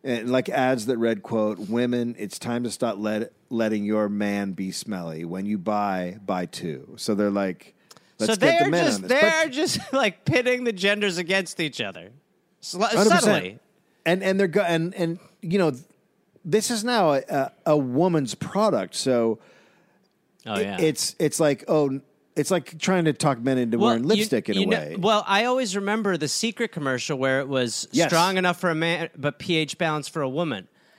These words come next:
Speaker 2: Where I was, even as a child,
Speaker 1: Always
Speaker 2: always
Speaker 1: weird.
Speaker 2: always was strange to me.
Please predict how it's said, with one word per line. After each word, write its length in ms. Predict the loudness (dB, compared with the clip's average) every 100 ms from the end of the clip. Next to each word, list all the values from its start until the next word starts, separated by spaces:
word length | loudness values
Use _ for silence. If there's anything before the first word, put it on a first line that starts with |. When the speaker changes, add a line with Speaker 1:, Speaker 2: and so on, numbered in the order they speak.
| _ _
Speaker 2:
Where 300 | 0 0 -2 _ -4
I 140 | 0 2
was, 180 | 0 -4 -12 -8
even 280 | -2 0 0
as 220 | 2 0 0
a 40 |
child, 540 | -6 0 2 4 2 4
Speaker 1:
Always 160 | 6 8 6
Speaker 2:
always 140 | 6 4
Speaker 1:
weird. 320 | 2 0 -4 -2 2
Speaker 2:
always 540 | 2 2 0 -4 -6
was 220 | -2 -2 -2
strange 720 | -4 -4 -2 0 0 -2 -2
to 100 | -2
me. 320 | -4 -8